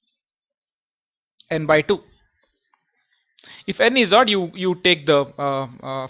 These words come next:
floor function and take the integral part of it to something. All right. You can, you can either take, so for example, if you have one, two, three, four, five, uh, six elements, you can either choose this as the median or this as the median. If it has odd number of elements, one, two, three, four, five, six, seven,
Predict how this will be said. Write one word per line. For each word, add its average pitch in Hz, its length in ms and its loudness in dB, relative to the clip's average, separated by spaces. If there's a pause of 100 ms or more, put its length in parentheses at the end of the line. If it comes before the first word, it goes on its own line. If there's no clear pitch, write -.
floor 160 180 0
function 156 460 -6
and 143 120 -10
take 135 160 -6
the 143 80 -4
integral 135 340 -10
part 120 280 -10
of - 100 -20
it 123 100 -20
to - 60 -20
something. - 320 -20 (480)
All 139 80 -8
right. 180 160 -6 (180)
You 196 80 -2
can, 214 120 0
you 208 80 -2
can 214 80 8
either 180 200 4
take, 170 240 2
so 156 100 -8
for 156 60 -2
example, 156 380 0
if 147 160 -6
you 147 60 -10
have 151 200 2
one, 156 280 -4
two, 160 220 -4 (100)
three, 151 260 -8
four, 151 380 -6
five, 147 420 -4 (300)
uh, 139 380 -6 (180)
six - 340 -10
elements, 196 480 -4 (260)
you - 60 -20
can 165 160 -2
either 170 200 -6
choose 156 260 -6
this 170 180 -6
as 190 140 -2
the 170 80 -6
median 165 440 -6
or 170 300 6
this 143 200 -6
as 127 120 -8
the 120 100 -16
median. 113 380 -16 (260)
If 165 140 -8
it 175 80 2
has 170 140 2 (100)
odd 180 300 6
number 185 220 0
of 180 120 0
elements, 175 340 -6
one, 165 160 -8
two, 170 160 -6
three, 175 140 -8
four, 165 400 -8
five, 160 280 -4
six, - 340 -12
seven, 190 340 -4